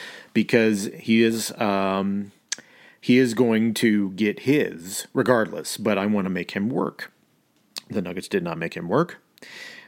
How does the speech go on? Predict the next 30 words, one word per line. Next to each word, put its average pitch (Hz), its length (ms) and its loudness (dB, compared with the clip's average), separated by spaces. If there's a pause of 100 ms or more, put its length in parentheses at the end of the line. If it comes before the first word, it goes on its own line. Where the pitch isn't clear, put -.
(140)
Uh, 95 280 -6
the 113 160 -2
Nuggets 95 340 -4
didn't, 101 540 -2
did, 101 760 2
uh, 92 380 0
little 139 320 4
to - 140 -2
pressure 104 400 0
the 90 80 -2
ball 117 260 0
handlers. 147 640 -2
Um, 95 500 -4
it 107 60 -2
was 92 280 -4
very, 123 640 2
it 117 60 2
was 104 180 0
very 135 340 4
just, 101 400 -2 (180)
and 92 180 -6
try 90 280 -2
to 95 140 0
induce 95 380 2
a 107 120 4
missed 110 240 2
shot, 120 640 0 (760)
get 90 280 -4
the 110 120 4
rebound, 110 1160 2